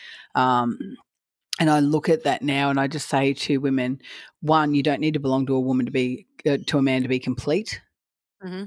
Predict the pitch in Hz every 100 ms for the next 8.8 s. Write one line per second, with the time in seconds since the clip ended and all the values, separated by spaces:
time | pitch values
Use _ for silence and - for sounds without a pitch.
0 | - 139 139 147 160 139 143 135 104 -
1 | - _ _ 156 156 147 143 151 165 160
2 | 156 151 139 156 147 143 139 - 143 135
3 | 131 139 139 139 123 - 123 117 131 117
4 | 131 127 120 113 143 135 113 127 113 104
5 | 175 196 160 - 160 165 151 139 139 143
6 | 127 147 160 185 220 - - - - 160
7 | 151 - - - 175 - - 160 156 139
8 | 135 - 160 156 202 180 151